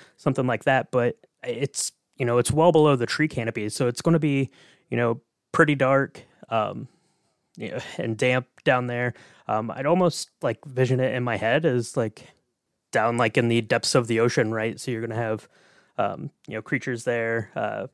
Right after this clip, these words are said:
you know, with bright eyes and things to see and kind of the darkness. So, uh, kind of more of those, like, you know, uncharted water types of feeling, even though you'd be on, uh,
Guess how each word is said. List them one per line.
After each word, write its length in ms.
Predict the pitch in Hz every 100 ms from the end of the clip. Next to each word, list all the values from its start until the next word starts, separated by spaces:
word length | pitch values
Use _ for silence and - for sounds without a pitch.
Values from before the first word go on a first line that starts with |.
| _ -
you 80 | -
know, 60 | -
with 100 | _ _ _ _ _
bright 220 | 139 113
eyes 320 | 113 110 113 123
and 100 | 123
things 360 | 113 113 113
to 100 | -
see 340 | 110 127 117 117 - - 127
and 120 | 117
kind 140 | 120
of 60 | 110
the 60 |
darkness. 460 | 110 110 - 113 107
So, 380 | - 127 113 110
uh, 80 | 90 -
kind 200 | 147 139
of 260 | 127 120 -
more 260 | 127 117
of 140 | 120 120
those, 240 | 120 117
like, 260 | 110 104 - _ _ _ _ -
you 80 | 113
know, 180 | 113
uncharted 440 | 135 127 - 120 110
water 480 | 110 117 131 127 139 -
types 300 | 160 147 160
of 100 | 147
feeling, 540 | 160 165 165 175 175 -
even 240 | 127 131
though 360 | 127 120 117 117 _ _
you'd 320 | - 117 110
be 180 | 113 113
on, 420 | 113 110 110 113 - _ -
uh, 320 | 104 104 -